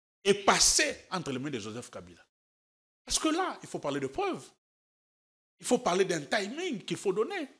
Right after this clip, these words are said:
De la même manière, Paul Kagame était cité par le chef de l'État comme qui ? Un partenaire sérieux et nécessaire. Mais bien après,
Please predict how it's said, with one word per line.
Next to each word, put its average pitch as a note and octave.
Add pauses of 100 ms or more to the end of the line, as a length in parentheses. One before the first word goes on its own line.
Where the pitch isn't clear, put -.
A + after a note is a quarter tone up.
(640)
De F#4
la G4
même A#4
manière, D4 (1400)
Paul G#4
Kagame E3+ (1160)
était A3+
cité A#3
par G3+
le D#3
chef C#4
de A#3
l'État F#4 (360)
comme D#4
qui ? - (340)
Un A#3
partenaire A#3
sérieux C4 (360)
et D3
nécessaire. C3+ (800)
Mais B3+
bien B3
après, D3+